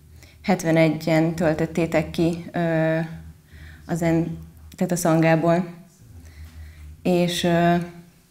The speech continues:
és sikerült, megírtam a szakdolgozatomat,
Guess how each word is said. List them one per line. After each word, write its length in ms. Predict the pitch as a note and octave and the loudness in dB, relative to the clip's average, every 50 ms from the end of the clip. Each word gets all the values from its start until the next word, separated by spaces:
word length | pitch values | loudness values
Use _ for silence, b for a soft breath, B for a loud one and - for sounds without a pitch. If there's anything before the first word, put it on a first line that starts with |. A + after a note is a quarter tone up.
| _ _ _ _ _ _ | _ _ _ _ _ _
és 180 | - F3+ D#3+ - | -8 -6 -4 -4
sikerült, 600 | - G3 - G#3 G3 F#3+ F#3+ F#3 F#3 F#3 - - - | -4 0 4 4 6 6 6 4 4 0 -6 -10 -6
megírtam 400 | - E3+ E3 E3 F3 E3+ E3+ E3 | -4 -2 -2 -2 -2 0 0 0
a 60 | E3+ | 0
szakdolgozatomat, 920 | E3+ - F#3 F3 F3 F3+ E3+ F3 E3+ E3+ E3+ E3+ F3 D#3+ D#3 E3 D#3+ - | 0 0 0 2 2 2 2 4 2 0 0 0 2 2 2 2 0 -4